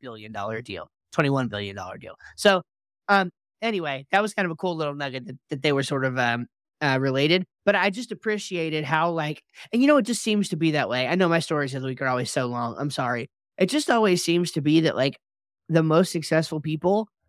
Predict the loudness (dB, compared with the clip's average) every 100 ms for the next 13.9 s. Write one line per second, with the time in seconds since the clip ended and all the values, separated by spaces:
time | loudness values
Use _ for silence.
0 | _ _ 2 4 4 0 -4 -4 -4 -6
1 | -6 -4 -2 -4 -2 -2 -2 -4 -2 -4
2 | -8 -4 -2 -2 -4 -6 -6 -8 -8 _
3 | -4 0 0 -4 _ -2 2 0 0 -6
4 | -6 -8 -8 -6 -8 -10 -14 -14 -10 -10
5 | -10 _ _ 2 2 2 0 0 0 0
6 | 0 0 -4 -6 -6 -2 -2 2 2 2
7 | 2 0 -4 _ -2 0 2 0 -2 -6
8 | -6 -4 -2 0 0 -4 -10 -8 -4 -4
9 | -6 -12 -12 -14 -12 -10 -8 -8 -8 -10
10 | -14 -20 0 2 4 0 -2 _ _ 2
11 | 4 4 2 2 0 -4 -8 -8 -6 -6
12 | -2 -2 0 -4 -8 -8 -2 -2 -2 -12
13 | -12 -10 -8 -8 -8 -2 0 2 0